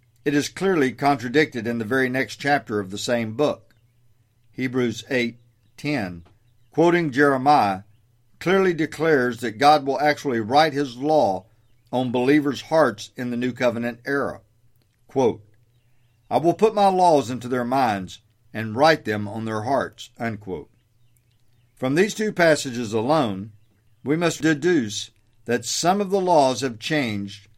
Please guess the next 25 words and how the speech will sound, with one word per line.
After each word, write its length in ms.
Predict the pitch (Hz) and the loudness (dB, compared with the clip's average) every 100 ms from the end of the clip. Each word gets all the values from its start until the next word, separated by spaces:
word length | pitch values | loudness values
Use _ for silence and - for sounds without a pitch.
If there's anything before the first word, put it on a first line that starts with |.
| _ _ _ | _ _ _
or 100 | 123 | -2
been 220 | 123 131 123 | 0 0 2
abrogated 640 | 131 120 107 110 104 98 _ _ | 0 0 0 0 0 -8 _ _
altogether, 720 | 104 101 98 101 143 147 - _ _ _ _ _ | -6 -6 -6 0 0 0 -6 _ _ _ _ _
and 160 | 120 | 0
yet 160 | 139 135 | 0 0
some 240 | - 180 | -2 0
of 140 | 170 135 | 0 -2
it 120 | - | -4
continues. 800 | 156 151 180 175 107 65 - - _ _ _ _ _ _ _ _ _ _ _ _ | -6 -4 -4 -4 -6 -8 -16 -20 _ _ _ _ _ _ _ _ _ _ _ _
Thus, 240 | - 143 143 | 0 0 2
the 140 | 139 | -2
New 160 | 147 156 | 0 2
Testament 440 | 160 156 156 151 | 2 2 0 -4
expresses 480 | 143 - 160 151 143 | -4 0 0 0 -4
both 260 | 117 147 - | 0 0 2
continuity 800 | 151 147 135 135 123 117 120 117 _ _ _ | 2 2 0 -2 -2 -2 -4 -8 _ _ _
and 320 | 175 180 175 | -2 0 0
discontinuity 960 | 160 160 156 139 117 117 110 104 101 98 - _ _ _ | -2 -2 0 0 0 -4 -2 0 -2 -6 -12 _ _ _
with 160 | 113 | -2
Old 240 | 143 143 - | 2 2 4
Testament 480 | 147 143 135 123 | 0 0 -8 -8
law 400 | 131 139 123 95 - | -2 2 2 0 -4
in 240 | 110 107 | -8 -6
general. 440 | 98 123 90 67 | -6 -6 -8 -14